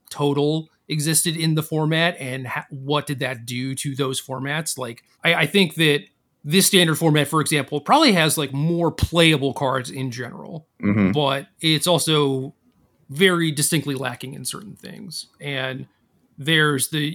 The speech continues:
Speaker 1: ubiquitousness of certain things like Fable of the Mirror Breaker, right? Where it's like every single Jund deck is gonna have four. Like, that's just not a question. But, uh, for the stuff around it, you have plenty of options. And I think that that's great. And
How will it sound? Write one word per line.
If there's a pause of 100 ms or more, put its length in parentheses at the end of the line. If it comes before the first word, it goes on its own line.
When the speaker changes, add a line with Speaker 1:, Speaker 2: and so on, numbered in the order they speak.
Speaker 1:
ubiquitousness
of
certain
things
like
Fable
of
the
Mirror
Breaker,
right?
Where
it's
like
every
single
Jund
deck
is
gonna
have
four.
Like,
that's
just
not
a
question.
But, (520)
uh,
for
the
stuff
around
it,
you
have
plenty
of
options.
And
I
think
that (180)
that's
great.
And